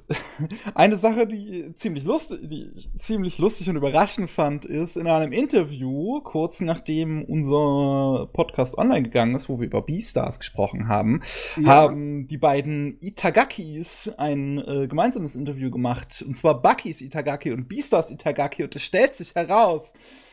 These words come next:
Speaker 1: dass die, ähm, Tochter und Vater sind.
Speaker 2: Ach, stimmt, ja, da war was. Die, die Frau, die, die Autorin von Beastars, die läuft doch, äh, die zeigt doch ihr Gesicht nicht, ne?
Speaker 1: Genau. <laughs> Sie hat in dem Interview so eine lustige Hühnermaske auf.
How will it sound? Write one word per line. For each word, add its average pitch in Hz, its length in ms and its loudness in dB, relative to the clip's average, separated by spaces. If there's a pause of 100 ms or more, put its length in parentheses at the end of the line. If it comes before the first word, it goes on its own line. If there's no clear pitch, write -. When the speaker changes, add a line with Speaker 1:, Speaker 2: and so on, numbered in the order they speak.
(260)
Speaker 1:
dass - 300 -4
die, 175 500 -6
ähm, 165 1040 0
Tochter 233 360 2
und 185 120 -2
Vater 220 340 2
sind. 110 360 -8 (580)
Speaker 2:
Ach, 180 220 -8
stimmt, 202 440 -6
ja, 180 140 -2
da 147 240 -2
war 165 280 -4
was. 135 540 -6 (320)
Die, 160 140 -4 (100)
die 160 200 -4
Frau, 233 520 -2
die, 175 380 -2
die 165 280 0
Autorin 196 460 -4
von 160 200 -2
Beastars, 214 640 -4
die 175 180 -6
läuft 165 340 0
doch, - 260 -6
äh, 151 140 -6
die 151 140 -6
zeigt 185 260 -2
doch 156 80 -8
ihr 165 100 0
Gesicht 147 360 0
nicht, 120 160 -8
ne? 156 220 -4 (160)
Speaker 1:
Genau. 139 400 6 (140)
<laughs> 226 160 4
Sie - 220 2
hat 190 200 0
in 170 160 -10
dem 160 160 -6
Interview 151 400 -8
so 135 140 -10
eine 139 100 -4
lustige 135 420 -6
Hühnermaske 131 640 -2
auf. 110 340 -10